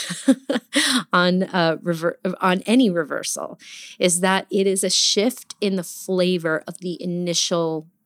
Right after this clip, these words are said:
uh, of the right side up meaning. So meaning that I believe that each card is completely pure and whole and delicious and gorgeous and holy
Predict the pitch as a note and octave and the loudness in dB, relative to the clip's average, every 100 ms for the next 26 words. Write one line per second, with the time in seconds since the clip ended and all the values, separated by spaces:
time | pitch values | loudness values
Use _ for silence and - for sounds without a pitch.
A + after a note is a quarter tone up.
0 | - E3+ - F3 E3 F3 E3 E3+ E3 - | -2 -2 -2 -6 -4 -4 -2 -2 0 -2
1 | D#3+ D3+ - C#3+ C#3 - - - - - | -2 -4 -4 -4 -4 -6 -14 -18 -18 -12
2 | - G3 F3+ F#3 G3 G3 F#3 F3 E3+ _ | 0 2 4 4 4 2 2 0 -2 _
3 | - _ F3 F#3+ G3 G#3+ A3 G3 F3+ F#3 | -20 _ -2 0 2 4 4 2 -2 -4
4 | - - F3 F3 - - F#3 G3 F#3 G#3 | -6 -2 -2 0 -4 -4 -4 -2 -2 -4
5 | - - F3 E3+ E3+ F3+ F3 - F3+ E3+ | -6 -2 0 0 -2 -4 -8 2 4 6
6 | E3+ - - F3 E3 F3 F3+ - G#3 - | 4 2 -4 -4 -2 -2 -2 0 -2 -4
7 | - F3+ E3 E3+ E3 F3 - F3+ E3 - | -6 -4 0 0 -2 -4 -4 -4 -10 0
8 | G#3 G3+ E3 D3 D#3 F3 | 2 2 -2 -8 -10 -14